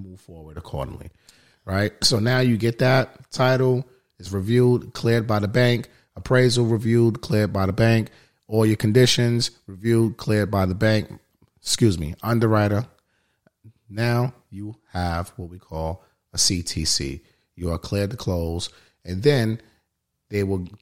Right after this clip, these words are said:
put the loan into the closing department, and then from there, they're gonna generate a C D. Well, before you get the clear to close, most lenders will send out a C D. The C D is the closing disclosure, okay? So in the beginning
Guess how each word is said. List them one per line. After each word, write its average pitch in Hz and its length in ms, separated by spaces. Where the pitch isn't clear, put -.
put 113 240
the 107 80
loan 90 380
into - 200
the 95 80
closing 90 440
department, 131 520
and 90 120
then 101 140
from 101 260
there, 120 360
they're 98 120
gonna 95 280
generate 87 600
a - 60
C 95 260
D. 73 240
Well, 104 360
before 156 380
you 151 140
get - 160
the - 80
clear 98 220
to 95 60
close, 87 380
most 107 300
lenders 101 280
will 95 80
send 92 300
out 82 300
a 82 80
C 101 280
D. 67 260
The 95 80
C 127 260
D 123 200
is 95 240
the 101 80
closing 87 380
disclosure, 71 520
okay? 98 380
So 87 400
in 92 100
the 95 60
beginning 131 320